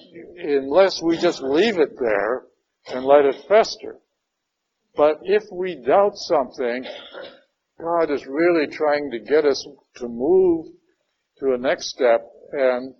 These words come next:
look into why, or look into whatever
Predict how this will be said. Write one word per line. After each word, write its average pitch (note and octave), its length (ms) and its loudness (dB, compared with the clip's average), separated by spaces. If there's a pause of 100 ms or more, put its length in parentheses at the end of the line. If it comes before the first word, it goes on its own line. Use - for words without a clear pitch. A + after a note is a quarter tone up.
(220)
look D#3+ 320 -2
into E3+ 640 -8 (280)
why, A#2+ 460 -2 (1040)
or A2 380 -2
look D3 260 -4
into D3 400 -4
whatever A#2 800 0